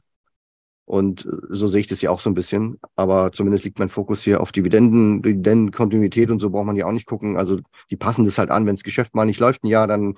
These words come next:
machen die auch weniger Dividende. Ist auch absolut okay, wenn's dann immer noch sechs Komma sieben sind. Und ich habe noch einen Kohleanbieter dabei, Banpu hier in Thailand, die verheizen ja alles hier von, äh, Plastik, äh, Matratzen,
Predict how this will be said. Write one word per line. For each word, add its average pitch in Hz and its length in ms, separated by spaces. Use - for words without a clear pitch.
machen 98 220
die 107 80
auch 92 120
weniger 104 280
Dividende. 95 480
Ist - 160
auch 92 180
absolut 104 380
okay, 92 560
wenn's 98 180
dann 98 140
immer 101 120
noch 98 220
sechs 95 280
Komma 95 180
sieben 101 180
sind. 98 220
Und 160 340
ich - 80
habe 127 140
noch 123 100
einen 123 240
Kohleanbieter 127 480
dabei, 113 440
Banpu 107 420
hier 123 140
in 117 80
Thailand, 113 400
die 104 140
verheizen 107 400
ja 92 60
alles 113 220
hier 110 220
von, 98 340
äh, 95 220
Plastik, 98 480
äh, 95 160
Matratzen, 98 720